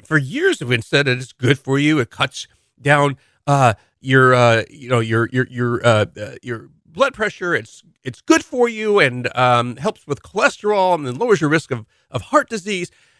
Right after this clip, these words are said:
And then all of a sudden, you tell me I can't eat chocolate? That's not a, that's not what this is saying at all. Because as I said, generally all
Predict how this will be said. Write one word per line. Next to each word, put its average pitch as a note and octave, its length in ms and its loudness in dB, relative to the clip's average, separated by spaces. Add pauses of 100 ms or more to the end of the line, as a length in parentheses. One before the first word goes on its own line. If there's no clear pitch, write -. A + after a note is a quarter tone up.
(140)
And G3+ 260 -2
then F#3+ 220 2
all B2+ 120 2
of E3 60 -2
a E3 40 -4
sudden, G3 200 -4
you E3 60 -2
tell F3 160 -2
me D3 80 0
I B2+ 40 0
can't D3 320 -6
eat D3 140 -6
chocolate? F#3 500 -8 (140)
That's - 160 -8
not E3 160 -2
a, D#3 40 -6
that's C#3+ 280 -2
not C#3+ 140 -2
what B2+ 100 -6
this - 160 -20
is A#2 80 -16
saying G#2+ 240 -2
at F2+ 80 -8
all. - 280 2 (840)
Because C3 220 -2
as A2+ 180 0
I G#2 120 -2
said, C3+ 440 0 (340)
generally E3 520 0
all C#3+ 500 2